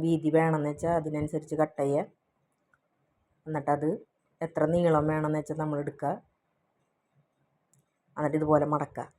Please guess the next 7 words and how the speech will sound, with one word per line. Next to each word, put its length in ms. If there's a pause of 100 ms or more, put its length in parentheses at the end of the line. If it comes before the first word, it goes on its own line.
(420)
എന്നിട്ട് 200
ഇങ്ങനെ 180
അറ്റത്തണ 520
വരെ 240 (600)
തയ്ക്കുക. 380 (600)
എന്നിട്ട് 220
അതിലിടുക. 420